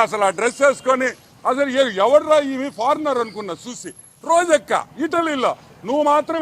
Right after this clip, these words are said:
ఇటలీకి పోవచ్చు, కాన్స్టిట్యుయెన్సీని వదిలేయొచ్చు. కాన్స్టిట్యుయెన్సీలో అడుగులో పెట్టే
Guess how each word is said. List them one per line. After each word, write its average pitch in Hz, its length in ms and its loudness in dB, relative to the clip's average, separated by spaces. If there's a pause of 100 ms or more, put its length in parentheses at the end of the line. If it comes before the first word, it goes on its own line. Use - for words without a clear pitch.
ఇటలీకి 302 400 -4
పోవచ్చు, 247 400 0 (420)
కాన్స్టిట్యుయెన్సీని 302 760 -2
వదిలేయొచ్చు. 277 540 -6 (400)
కాన్స్టిట్యుయెన్సీలో 302 840 0
అడుగులో 302 380 4
పెట్టే 277 220 2